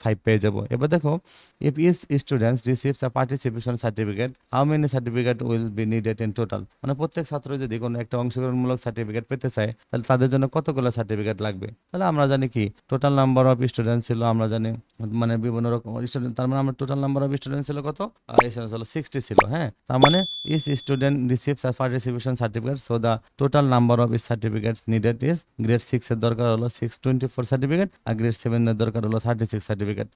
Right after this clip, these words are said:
কারণ প্রত্যেকে একটা করে। এখানে চব্বিশ জন ছিল, থার্টি সিক্স জন ছিল, তাহলে টোটাল সার্টিফিকেট নিডেড হলো,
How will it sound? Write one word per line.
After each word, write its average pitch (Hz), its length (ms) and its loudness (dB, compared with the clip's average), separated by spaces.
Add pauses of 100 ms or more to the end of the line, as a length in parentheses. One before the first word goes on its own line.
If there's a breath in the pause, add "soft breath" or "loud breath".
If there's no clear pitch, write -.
কারণ 117 220 -2
প্রত্যেকে 131 340 -2
একটা 113 220 -2
করে। 101 140 0 (240)
এখানে 123 240 4
চব্বিশ 131 280 -2
জন 139 140 2
ছিল, 175 80 0 (100)
থার্টি 117 180 0 (200)
সিক্স 117 380 -4
জন 107 160 0
ছিল, 101 120 -4 (200)
তাহলে 123 160 -4 (100)
টোটাল 131 280 0
সার্টিফিকেট 127 440 0
নিডেড 113 240 -2
হলো, 165 120 0